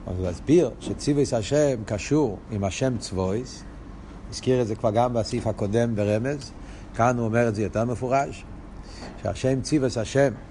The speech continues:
קשור עם שם צבויס, שזה אחד מהשבע שמות שאינו נמחקים. ואז הוא מביא שהשם צבויס לא נזכר בתורה,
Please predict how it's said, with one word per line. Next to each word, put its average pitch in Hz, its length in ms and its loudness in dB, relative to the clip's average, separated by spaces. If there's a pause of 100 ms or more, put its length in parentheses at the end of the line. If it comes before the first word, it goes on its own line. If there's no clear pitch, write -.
(500)
קשור 135 360 2
עם 117 120 0
שם 120 240 0
צבויס, 110 640 -2 (220)
שזה 95 260 -2
אחד 120 240 2
מהשבע 120 440 2
שמות 160 340 0
שאינו 127 280 -2
נמחקים. 101 560 -2 (1400)
ואז 120 260 4
הוא 131 80 0
מביא 139 580 0 (960)
שהשם 127 460 0
צבויס 123 420 4
לא 98 140 2
נזכר 131 360 2
בתורה, 143 540 -2